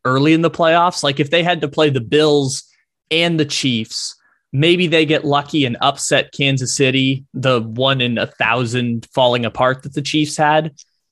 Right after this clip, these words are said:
But then if they had had to also play Buffalo, I don't think they would have gotten that lucky again, unless Buffalo played themselves out of the game. It w-, it, they benefited from having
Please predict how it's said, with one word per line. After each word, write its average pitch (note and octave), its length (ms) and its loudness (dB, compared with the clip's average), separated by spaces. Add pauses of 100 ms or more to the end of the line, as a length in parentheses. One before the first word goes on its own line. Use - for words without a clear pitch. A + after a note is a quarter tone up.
But D#3 200 0
then F3 120 4
if D3 100 -4
they E3 120 2
had C#3+ 80 2
had D3+ 160 2
to C#3+ 80 -2
also D3 400 0
play C3+ 220 -2
Buffalo, A#2+ 520 -4
I A2+ 60 2
don't A#2+ 180 -2
think B2 160 -6
they A#2 100 0
would A#2+ 140 0
have A2+ 80 -8
gotten A#2+ 320 -2
that A2+ 240 -2
lucky A#2+ 380 -2
again, A#2 500 -2 (100)
unless C#3 280 0
Buffalo C3 460 -2
played B2 300 -2
themselves A#2 520 -2
out A2+ 180 -2
of B2 80 -6
the D3 80 -2
game. E3 440 -2 (480)
It D3 120 -2
w-, F3 280 -2
it, F3 240 0
they F3 300 0 (100)
benefited E3 680 0
from C#3+ 160 0
having C3 540 -2